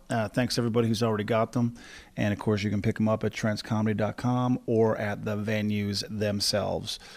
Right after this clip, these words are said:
But, uh, yeah, starting March sixth in Saint John, New Brunswick, and then kinda doing some Newfoundland dates, and then working my way back west. So, uh, looking forward to that and having a great time on stage right now, working on new material.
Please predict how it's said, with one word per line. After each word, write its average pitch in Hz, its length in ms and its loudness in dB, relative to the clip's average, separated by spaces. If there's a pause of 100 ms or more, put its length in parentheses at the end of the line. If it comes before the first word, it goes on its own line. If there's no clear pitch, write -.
(240)
But, - 280 -4
uh, 98 220 2 (160)
yeah, 113 200 2
starting 107 400 0
March 104 220 -2
sixth - 460 -2
in 110 180 -4
Saint 107 280 0
John, 110 220 -2
New 104 80 -2
Brunswick, 107 460 -2
and 104 80 -4
then 104 140 -4
kinda 104 220 -2
doing 104 180 -2
some 101 220 -4
Newfoundland 107 520 -2
dates, 104 440 -2 (560)
and 110 100 0
then 110 160 4
working 110 280 2
my 104 100 2
way 104 240 2
back 117 320 0
west. 107 500 -6
So, 104 460 0
uh, 101 240 0
looking 113 260 -2
forward 113 280 0
to 110 60 0
that 123 380 0 (400)
and 113 140 0
having 107 240 4
a 113 60 -2
great 120 320 2
time 131 260 2
on 113 180 0
stage 147 560 0
right 98 320 -4
now, 95 480 -6 (760)
working 120 320 4
on 113 180 4
new 117 140 6
material. 113 600 2